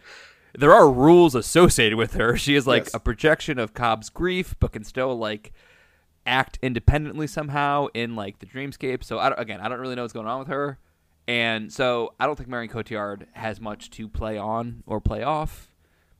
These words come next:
Speaker 1: She does fine, but she's kind of just, like, a vaguely drawn, um, unstable, e-, emotional villain, I guess. And she does well with that, but I don't know.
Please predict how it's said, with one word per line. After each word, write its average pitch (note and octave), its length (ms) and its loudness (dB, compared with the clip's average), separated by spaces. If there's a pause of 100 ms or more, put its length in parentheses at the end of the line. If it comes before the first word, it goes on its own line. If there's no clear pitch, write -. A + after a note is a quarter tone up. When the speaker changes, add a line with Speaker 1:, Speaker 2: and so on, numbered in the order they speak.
(200)
Speaker 1:
She - 140 -12
does G#2+ 160 -10
fine, C3+ 640 -6 (200)
but A#2+ 140 -4
she's A2+ 100 -14
kind A#2 200 -6
of A#2+ 40 -6
just, A2+ 160 -14
like, G#2+ 220 -8
a G#2 260 -6 (1040)
vaguely A2+ 400 -6
drawn, G#2 560 -6 (360)
um, G#2+ 280 -6 (100)
unstable, G#2+ 960 -2 (680)
e-, - 40 -10 (120)
emotional A2 1040 -2 (480)
villain, A#2 840 -8
I A2 120 -8
guess. G#2 440 -10
And B2 180 -4
she C3+ 140 -4
does D3 300 2
well D#3 280 2
with D3+ 140 -2
that, A#2+ 440 -2
but G#2 200 -6 (440)
I A2 100 -2
don't G#2+ 120 -8
know. G2+ 240 -14